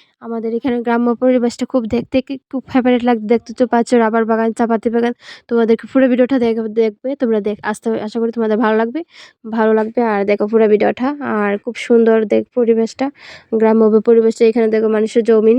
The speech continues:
তো এখানে সবজি টবজি করে আর কি, তো মানুষে। তো এখানে রাবার বাগান দেখো প্রচণ্ড, আমাদের, এই আমাদের এখানে তো রাবার বাগান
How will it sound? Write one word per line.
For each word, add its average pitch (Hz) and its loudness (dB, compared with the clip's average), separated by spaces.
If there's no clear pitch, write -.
তো 233 0
এখানে 220 2
সবজি 220 0
টবজি 220 2
করে 214 -2
আর 214 -2
কি, 233 0
তো 220 -2
মানুষে। 214 -2
তো - -12
এখানে 226 2
রাবার 220 0
বাগান 226 -2
দেখো 226 -2
প্রচণ্ড, 254 -2
আমাদের, 240 2
এই 240 0
আমাদের 240 0
এখানে 247 2
তো 247 2
রাবার 233 0
বাগান 240 -4